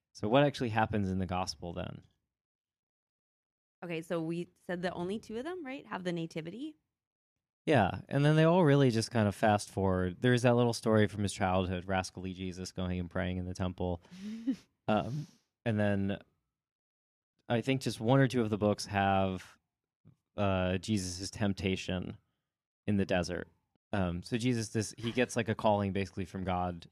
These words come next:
Speaker 1: to go out into the desert where Satan tempts him for forty days. Um,
Speaker 2: <laughs>
Speaker 1: and it, remember there was a whole debate if it was, like, business days versus, like, do weekends count, for example?
Speaker 2: True.
Speaker 1: Um,
Speaker 2: It's basically like Burning Man.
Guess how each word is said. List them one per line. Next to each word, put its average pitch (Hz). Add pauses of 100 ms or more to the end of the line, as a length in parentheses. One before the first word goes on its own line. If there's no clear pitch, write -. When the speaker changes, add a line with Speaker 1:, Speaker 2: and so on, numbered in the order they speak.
Speaker 1:
to 98
go 92
out 87
into -
the 98
desert 110 (180)
where 92
Satan 92
tempts 92
him 92
for 92
forty 90
days. 92 (1080)
Um, 87 (120)
Speaker 2:
<laughs> -
Speaker 1:
and 370
it, 123
remember 120
there 113
was 107
a 104
whole 113
debate 101
if 101
it 101
was, 95
like, 98
business 101
days 98
versus, -
like, 101
do 104
weekends 98
count, 98
for 104
example? 95 (540)
Speaker 2:
True. 202
Speaker 1:
Um, 190 (160)
Speaker 2:
It's 240
basically 330
like 392
Burning 220
Man. 139